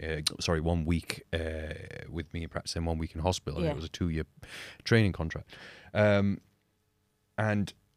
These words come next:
Speaker 1: I noticed a difference. I was saying this to Tony, who was, uh, Tony Kilcoyne, who was on the show, uh,
Speaker 2: Yeah.
Speaker 1: you know, a few weeks back. Uh, I noticed the difference around the twenty fifteen mark, where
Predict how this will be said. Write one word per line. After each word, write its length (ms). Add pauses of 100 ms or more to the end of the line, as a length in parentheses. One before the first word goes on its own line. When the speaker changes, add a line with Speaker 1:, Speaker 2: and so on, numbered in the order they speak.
(100)
Speaker 1:
I 480
noticed 640
a 40
difference. 880
I 40
was 100
saying 160
this 100
to 80
Tony, 320
who 100
was, 300
uh, 60
Tony 200
Kilcoyne, 320
who 40
was 120
on 100
the 80
show, 380
uh, 60
Speaker 2:
Yeah. 220
Speaker 1:
you 120
know, 100
a 40
few 160
weeks 160
back. 300 (400)
Uh, 440 (140)
I 160
noticed 460
the 60
difference 600 (420)
around 320
the 60
twenty 240
fifteen 640
mark, 240 (220)
where 600